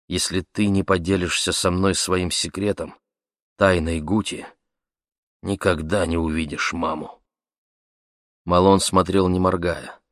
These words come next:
Он не произнес ни слова, но Василе понял, что победил.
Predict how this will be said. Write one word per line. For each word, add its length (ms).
Он 280
не 80
произнес 580
ни 100
слова, 500
но 300
Василе 520
понял, 520
что 360
победил. 720